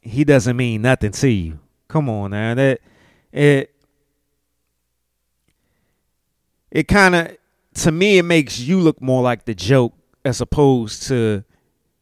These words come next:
him being the joke in this situation. But, you know, what do I know? <laughs>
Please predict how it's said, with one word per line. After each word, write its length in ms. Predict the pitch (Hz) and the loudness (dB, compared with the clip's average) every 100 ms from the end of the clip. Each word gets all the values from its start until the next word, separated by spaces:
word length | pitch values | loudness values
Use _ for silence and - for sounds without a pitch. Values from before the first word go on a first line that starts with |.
| _ _ _ _ | _ _ _ _
him 400 | - 113 175 147 | -4 2 4 2
being 320 | 131 131 117 | -2 -2 -4
the 60 | 107 | -6
joke 300 | 104 117 107 | -4 -4 -4
in 140 | 110 113 | -6 -10
this 160 | 107 | -8
situation. 720 | - 110 110 110 92 - - | -8 -8 -6 -6 -8 -14 -18
But, 360 | 101 107 107 101 - _ _ _ | -10 -4 -4 -4 -10 _ _ _
you 140 | 123 | -12
know, 320 | 107 101 95 87 | -8 -8 -10 -12
what 180 | 107 113 | -10 -8
do 160 | 101 101 | -4 -4
I 120 | 98 | -4
know? 340 | 90 85 - _ _ _ _ _ | -8 -12 -14 _ _ _ _ _
<laughs> 600 | 110 - - 160 - 151 | -10 -10 -4 -4 -4 -6